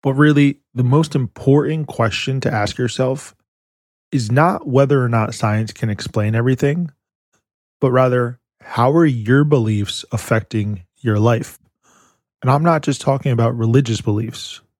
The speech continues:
but all of your beliefs about money, about yourself, about love, about life in general, because your beliefs dictate what you do.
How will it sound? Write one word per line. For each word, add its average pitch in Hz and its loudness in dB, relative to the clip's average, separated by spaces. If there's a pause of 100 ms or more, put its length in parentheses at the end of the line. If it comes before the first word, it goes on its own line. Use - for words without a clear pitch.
(140)
but - -2
all 175 6
of 123 0
your 104 0
beliefs - -8 (680)
about 104 0
money, 131 2
about 107 -2
yourself, 127 -2 (100)
about 101 -6
love, 127 2 (720)
about 127 2
life 143 4
in 139 0
general, 120 -2 (720)
because 117 0
your 151 4
beliefs 123 0 (380)
dictate 110 -2 (160)
what 117 0
you 104 -6
do. 120 -6